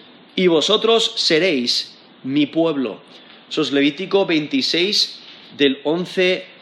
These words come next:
al doce. Realmente lo que está mostrando aquí es cómo Dios m-, viene a morar con su pueblo, está con ellos. Por eso dice,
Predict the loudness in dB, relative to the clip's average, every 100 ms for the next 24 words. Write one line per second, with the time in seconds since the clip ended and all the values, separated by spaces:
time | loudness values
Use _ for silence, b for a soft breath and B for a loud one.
0 | -6 -4 -2 -4 -4 -2 -2 -4 -10 -10
1 | -20 -20 B B B B B B B -20
2 | -20 -20 -20 -20 -20 -20 -20 -20 -20 -20
3 | -2 0 2 2 2 2 4 2 0 -16
4 | -20 -20 -20 -8 -2 -2 0 0 0 0
5 | -2 0 0 0 -2 0 0 0 -2 -4
6 | -6 -2 0 2 0 2 2 2 0 -2
7 | -2 -2 -2 -2 0 0 -2 -6 -2 -2
8 | -2 0 2 2 0 0 -2 -2 -8 B
9 | B B -6 -2 0 0 2 2